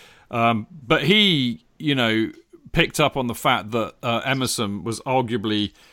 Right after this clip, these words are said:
culpable for both of the goals, really. I mean, he, he allowed himself to get bullied by Salah,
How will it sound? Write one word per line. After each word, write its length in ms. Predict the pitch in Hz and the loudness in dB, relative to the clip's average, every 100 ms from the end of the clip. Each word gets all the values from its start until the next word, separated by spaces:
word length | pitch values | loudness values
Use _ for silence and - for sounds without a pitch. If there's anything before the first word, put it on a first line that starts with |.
| _ _ - | _ _ -4
culpable 520 | 143 131 117 104 110 | 0 0 -2 -4 -4
for 140 | - 104 | -4 -2
both 340 | 131 147 - | 2 2 0
of 80 | 87 | -8
the 60 | |
goals, 340 | 87 95 90 85 | -6 -6 -6 -4
really. 460 | 113 110 92 90 | 0 0 -2 -6
I 40 | 110 | -6
mean, 140 | 113 | -4
he, 60 | 117 120 | -2 -2
he 60 | 120 | -2
allowed 240 | 123 143 | 2 4
himself 320 | 127 - 123 101 | 4 0 -4 -4
to 80 | - | -6
get 220 | 117 101 | -8 -2
bullied 360 | 127 117 101 | 0 2 2
by 200 | 113 101 | 0 -2
Salah, 500 | 98 - 107 104 95 | -2 0 0 0 -2